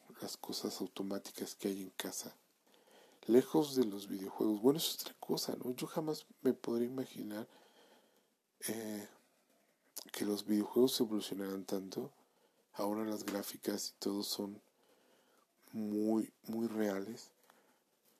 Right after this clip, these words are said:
pero también hay una situación que, que me pasa y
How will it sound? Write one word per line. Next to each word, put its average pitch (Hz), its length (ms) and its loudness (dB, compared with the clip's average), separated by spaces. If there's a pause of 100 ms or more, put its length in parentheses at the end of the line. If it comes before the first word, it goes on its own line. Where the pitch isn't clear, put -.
(180)
pero 104 240 4
también 104 580 -6 (180)
hay 104 220 -2
una 107 180 -2
situación 98 720 -4 (640)
que, 101 540 -4 (2750)
que - 120 -2
me 101 140 2
pasa - 520 2
y 95 260 -6